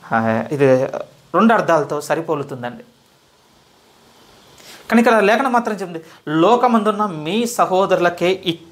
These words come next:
ఈ విధమైన శ్రమలే నెరవేరుచున్నవని ఎరిగి విశ్వాసమునందు స్థిరులై వానిని ఎదిరించుడి." హెబ్రీ పత్రికలో కూడా అంటాడు ప్రియమైన, కొంతకాలమే అంటాడు దాన్ని మళ్ళీ,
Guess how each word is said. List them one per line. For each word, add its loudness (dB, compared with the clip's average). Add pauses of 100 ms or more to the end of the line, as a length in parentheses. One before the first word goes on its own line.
ఈ 2
విధమైన 2
శ్రమలే 2
నెరవేరుచున్నవని 2
ఎరిగి 0 (640)
విశ్వాసమునందు 0
స్థిరులై -4
వానిని -4
ఎదిరించుడి." -2 (840)
హెబ్రీ 2
పత్రికలో 2
కూడా 0
అంటాడు 0
ప్రియమైన, -6 (280)
కొంతకాలమే 0
అంటాడు -4
దాన్ని -10
మళ్ళీ, -10